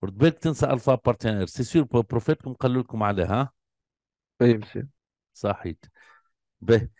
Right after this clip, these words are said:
Speaker 1: Alors, euh, les équations cartésiennes d'une droite, euh, م-، من لهنا باش نمشي, euh, donner les équations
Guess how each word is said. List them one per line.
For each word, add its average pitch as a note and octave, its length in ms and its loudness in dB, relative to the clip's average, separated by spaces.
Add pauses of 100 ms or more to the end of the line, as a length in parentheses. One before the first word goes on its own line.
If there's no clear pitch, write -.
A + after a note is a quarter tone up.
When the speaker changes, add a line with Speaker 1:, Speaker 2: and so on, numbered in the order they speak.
(560)
Speaker 1:
Alors, A#2+ 320 6 (460)
euh, A2 340 6
les D3 380 -2
équations F3 580 2
cartésiennes B2+ 760 -2
d'une G2+ 240 -8
droite, A2 560 0 (1300)
euh, A#2 680 -8
م-، G#2+ 320 -4
من A2+ 160 0
لهنا B2+ 460 0 (120)
باش - 180 -16
نمشي, D#3 460 -6
euh, A2 360 2
donner A#2+ 540 0 (2000)
les G#2+ 300 -4
équations A2+ 680 0